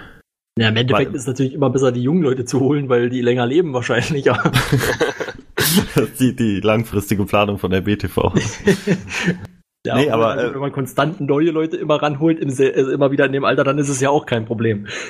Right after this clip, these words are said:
Speaker 2: Ja, ich würd halt sagen, es ist leichter, also in, in der Theorie sollte es leichter sein, junge Leute ranzukriegen, weil ich glaube, die haben einfach mehr Medienkonsum und dass sie dann eine neue Sache ihrem Medienkonsum hinzufügen, ist leichter als, äh, jemanden, der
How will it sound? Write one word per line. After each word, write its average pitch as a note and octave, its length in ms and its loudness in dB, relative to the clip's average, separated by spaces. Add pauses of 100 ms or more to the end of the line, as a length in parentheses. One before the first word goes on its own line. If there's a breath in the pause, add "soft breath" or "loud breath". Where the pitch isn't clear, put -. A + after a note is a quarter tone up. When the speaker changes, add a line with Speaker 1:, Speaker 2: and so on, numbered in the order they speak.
Speaker 2:
Ja, G#2+ 300 2
ich B2 160 4
würd D3+ 160 2
halt C#3+ 160 2
sagen, C3+ 220 0
es A2+ 120 -6
ist A#2+ 220 -4
leichter, B2 720 0 (840)
also F#2+ 300 0 (140)
in, G#2+ 160 2
in A2+ 140 0
der G#2+ 120 2
Theorie A#2+ 460 0
sollte B2+ 320 0
es - 80 -6
leichter A2 340 0
sein, G#2+ 220 2
junge A2 180 2
Leute F2+ 300 0
ranzukriegen, F#2+ 720 0
weil G2+ 100 4
ich G#2 120 -2
glaube, A#2 180 2
die A2+ 100 2
haben G#2 80 0
einfach G#2+ 240 0
mehr A2 220 2
Medienkonsum B2+ 960 0
und A2 120 0
dass G#2+ 120 -2
sie A2+ 100 2
dann G#2 180 2
eine A2 300 2
neue G#2+ 240 2
Sache A#2 240 -2
ihrem G#2 380 2
Medienkonsum G#2+ 720 2
hinzufügen, C3 540 0
ist G#2 140 -2
leichter G#2+ 600 0
als, - 400 -2
äh, G2+ 340 2 (600 loud breath)
jemanden, A2 440 2
der G#2 460 2